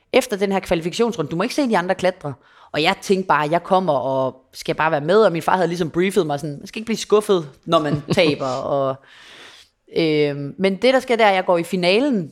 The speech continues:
Speaker 1: på en eller anden vanvittig måde, og jeg kan slet ikke, øh,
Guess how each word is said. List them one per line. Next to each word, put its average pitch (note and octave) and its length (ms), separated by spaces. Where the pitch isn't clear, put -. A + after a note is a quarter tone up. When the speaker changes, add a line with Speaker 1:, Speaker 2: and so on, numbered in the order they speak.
Speaker 1:
på G3 80
en G3 100
eller E3+ 120
anden E3+ 340
vanvittig F#3 540
måde, E3 320
og D#3+ 140
jeg E3 80
kan - 80
slet A3 220
ikke, E3 460
øh, D3+ 60